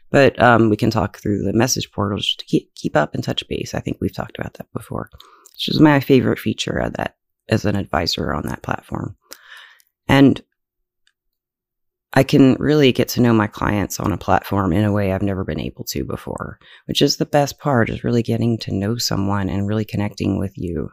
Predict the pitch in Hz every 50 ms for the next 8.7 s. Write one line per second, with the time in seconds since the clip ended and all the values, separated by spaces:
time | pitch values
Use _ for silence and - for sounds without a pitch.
0 | _ _ - - 82 80 - - - _ - - - - _ _ _ _ - -
1 | - - 82 85 78 - - - - - 67 67 55 - - - - - 85 92
2 | 98 120 127 - - - - - - - - - - - - - _ _ _ _
3 | _ _ _ _ _ - 117 123 131 139 175 160 139 - - 110 107 107 - -
4 | 107 104 113 113 113 107 107 104 101 104 - 104 107 107 104 104 - - 110 127
5 | 160 165 170 165 - 65 - - 127 123 - - - - - 95 101 - - -
6 | 78 - - - - 117 120 - - 117 120 117 - 117 98 - - 107 104 104
7 | 98 - - 101 104 107 107 95 92 92 85 87 85 85 92 92 - 95 95 98
8 | 95 87 - - 117 143 165 185 165 110 95 92 98 98